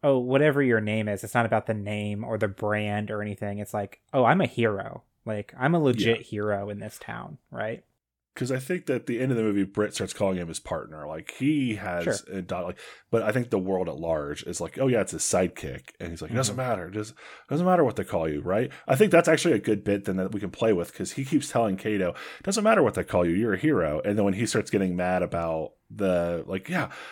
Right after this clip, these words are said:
Speaker 2: they just keep calling us villains." And he's like, "I thought it didn't matter what they called you if you're a hero," or something like that. We can play with that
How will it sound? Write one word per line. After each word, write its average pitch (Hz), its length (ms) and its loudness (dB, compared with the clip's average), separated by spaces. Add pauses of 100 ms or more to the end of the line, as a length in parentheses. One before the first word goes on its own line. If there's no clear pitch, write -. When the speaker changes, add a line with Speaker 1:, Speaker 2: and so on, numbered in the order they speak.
(120)
Speaker 2:
they 139 100 0
just 190 220 0
keep - 160 -4
calling 190 240 4
us 180 80 -2
villains." 117 480 6
And 101 60 -4
he's 98 80 -2
like, 95 180 -6
"I 110 80 -4
thought 151 160 6
it 117 40 4
didn't 113 220 4
matter 127 240 6
what 85 140 -2
they - 80 -10
called 85 340 -4
you 78 240 -8
if - 100 -16
you're 85 140 -6
a - 20 -10
hero," 85 380 -2
or - 100 -6
something 92 280 -2
like 76 180 -12
that. 71 160 -8
We 87 80 -8
can 87 80 -12
play 82 160 -8
with 78 140 -10
that 76 320 -8